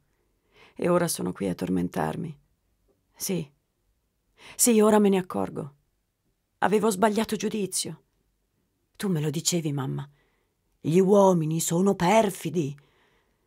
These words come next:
Ieri, mentre fuori porta il crepuscolo scendeva sul bosco,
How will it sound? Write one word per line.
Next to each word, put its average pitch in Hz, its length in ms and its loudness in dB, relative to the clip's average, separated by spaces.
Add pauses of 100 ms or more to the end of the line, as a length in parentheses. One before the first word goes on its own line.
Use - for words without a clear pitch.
(260)
Ieri, 165 300 4
mentre 143 300 -4
fuori 147 220 -6
porta 165 340 -4
il 131 80 -6
crepuscolo 139 600 -8
scendeva 139 440 -6
sul 127 220 -12
bosco, 147 500 -6